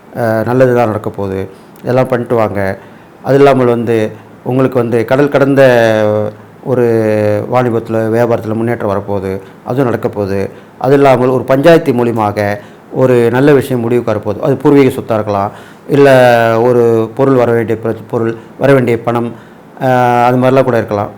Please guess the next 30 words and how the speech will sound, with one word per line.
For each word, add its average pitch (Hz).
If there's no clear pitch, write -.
அது 170
ஒரு 160
பஞ்சாயத்து, 156
அந்த 151
ஒரு 151
உதவி 170
கூட, 156
ஆ, 139
இந்த 143
பஞ்சாயத்து 156
மூலியமா 160
அந்த 160
உதவி 139
உங்களுக்கு 123
கிடைக்கும் 117
அப்படின்னு 135
கூட 151
நடக்கலாம். 101
ஏதோ 180
ஒரு 143
வகையில 127
நல்ல, 135
ஆ, 113
விஷயங்கள் 110
நடக்க 101
போகுது. 92
அது 127
பஞ்சாயத்து 131
மூலியமா 120
நடக்கும். 107